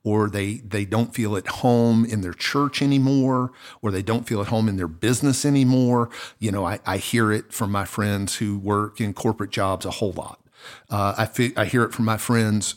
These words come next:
who have been in the ministry for decades. You know, "My church has left me, my business has left me."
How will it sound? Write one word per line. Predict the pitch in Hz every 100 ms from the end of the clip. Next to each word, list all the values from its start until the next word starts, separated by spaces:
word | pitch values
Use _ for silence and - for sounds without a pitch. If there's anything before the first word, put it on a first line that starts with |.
| -
who | 120 107 104
have | 110 98
been | 104 104
in | 104
the | 95
ministry | 104 110 - - 98
for | - 87 85 -
decades. | 101 - 92 - - - - - -
You | 113
know, | 101
"My | 90 104
church | - 113 104
has | 110 -
left | 95 -
me, | 90
my | 85 90
business | 87 104 90 90 -
has | - -
left | 87 -
me." | 78